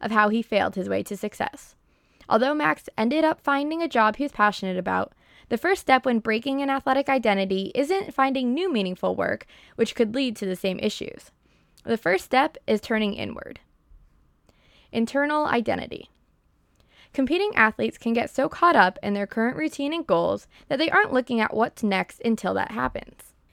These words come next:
They may get to retirement and think, "Who am I now?" This happened to swimmer Stephanie Rice. Stephanie Rice was an Australian swimmer and one of the best in the world. She won three gold medals at the two thousand eight Beijing Olympics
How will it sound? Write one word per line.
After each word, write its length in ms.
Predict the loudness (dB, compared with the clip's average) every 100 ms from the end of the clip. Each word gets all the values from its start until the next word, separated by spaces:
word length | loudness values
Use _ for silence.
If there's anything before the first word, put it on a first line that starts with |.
| _ _ _ -4
They 100 | -2
may 180 | 0
get 180 | -2 -2
to 80 | 0
retirement 580 | -2 0 2 2 2 -2
and 160 | -4 -4
think, 360 | -4 -4 -8 _ _ _ -2
"Who 120 | 0
am 160 | 2
I 140 | 0 -2
now?" 460 | -2 -2 -4 -8 -20 _ _ _ -4
This 200 | -4 0
happened 360 | 0 2 0 0
to 100 | -4
swimmer 360 | -2 -2 -2
Stephanie 500 | -2 0 0 0 -6
Rice. 440 | -6 -10 -12 -20 _ _ _ _ _
Stephanie 460 | 0 0 0 -4
Rice 340 | 2 2 0 -6
was 140 | -6
an 80 | -4
Australian 480 | -4 -2 -4 -2 -4
swimmer 400 | -4 -2 -2 -6 -16 -8
and 80 | -2
one 100 | 0
of 60 | 0
the 80 | 0
best 260 | -2 -2
in 100 | -4
the 80 | -2
world. 420 | 0 0 -2 -16 _ _ _ -8
She 160 | -2
won 220 | 0 0
three 240 | -2 -4 0
gold 200 | 0 2
medals 400 | 2 4 4 2
at 120 | -2
the 80 | -4
two 200 | -6 -6
thousand 360 | 0 0 0 -4
eight 240 | -4 -4 0
Beijing 340 | 0 0 -2
Olympics 560 | 0 0 0 -4 -4